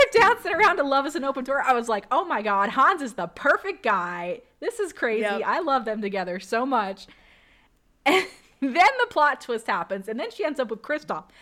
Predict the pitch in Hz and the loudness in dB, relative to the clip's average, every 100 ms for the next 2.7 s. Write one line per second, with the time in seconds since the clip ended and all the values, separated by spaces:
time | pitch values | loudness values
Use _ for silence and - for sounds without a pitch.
0 | - - 254 508 523 440 440 392 - 320 | -10 -8 0 0 2 0 -2 -6 -4 -4
1 | 320 415 381 381 392 - 392 392 - 466 | 0 0 0 0 -2 0 -2 -2 -8 -8
2 | - 220 - - - - - | -6 -10 -14 -18 -20 -14 -8